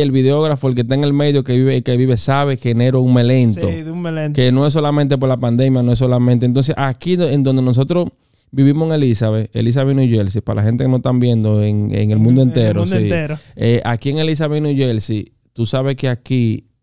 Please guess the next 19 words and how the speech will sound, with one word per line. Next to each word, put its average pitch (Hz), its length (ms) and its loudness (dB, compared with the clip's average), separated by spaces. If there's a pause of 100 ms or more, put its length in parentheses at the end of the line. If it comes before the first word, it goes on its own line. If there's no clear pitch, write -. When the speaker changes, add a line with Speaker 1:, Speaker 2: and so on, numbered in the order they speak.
(220)
Speaker 1:
empezaron 113 500 -2
a 123 60 -2
cerrar 117 220 -2
a 117 60 -2
las 110 100 0
dos 113 80 0
de 113 60 0
la 110 100 -2
mañana. 104 480 -2
Speaker 2:
A 143 80 -10
las 135 80 -8
dos 135 80 -8
de 139 60 -8
la 143 100 -8
mañana, 131 400 -6
sí. 131 280 -8
Speaker 1:
Cuando 120 280 0
usualmente 131 640 0
jueves, 120 560 0